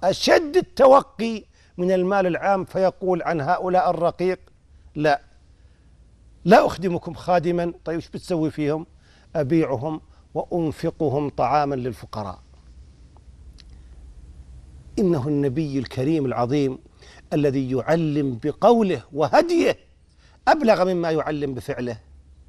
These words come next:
وأخيرًا، ألا يشدك قول علي: "فما تركتهن منذ سمعتهن من رسول الله صلى الله عليه وآله وسلم"؟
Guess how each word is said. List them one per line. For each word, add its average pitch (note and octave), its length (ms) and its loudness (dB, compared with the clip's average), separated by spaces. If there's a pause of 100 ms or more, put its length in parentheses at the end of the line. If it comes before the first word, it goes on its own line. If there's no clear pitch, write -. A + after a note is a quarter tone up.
(680)
وأخيرًا، B2+ 760 -2 (1080)
ألا F#3 180 2
يشدك C#3+ 500 -2 (140)
قول C#3 260 0
علي: C3 380 -2 (580)
"فما D3+ 340 -2
تركتهن C#3 1000 -2
منذ C#3 360 -4
سمعتهن C3+ 720 -4
من C3 80 -2
رسول B2+ 400 -4
الله A#2+ 360 -2
صلى B2+ 280 -8
الله A#2 320 -4
عليه A#2+ 280 -8
وآله A#2+ 340 -6
وسلم"؟ B2+ 440 -10